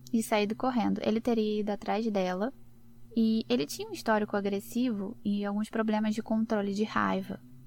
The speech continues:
Então ele teria pego aquela lanterna que tava em cima da bancada e acertado a cabeça da irmã.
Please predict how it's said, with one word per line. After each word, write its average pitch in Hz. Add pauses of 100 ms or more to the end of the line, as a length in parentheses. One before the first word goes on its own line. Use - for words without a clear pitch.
Então 214
ele 196
teria 196
pego 196
aquela 202
lanterna 214
que -
tava 202
em 208
cima 196
da 196
bancada 220 (320)
e 226
acertado 240
a 233
cabeça 214
da 214
irmã. 233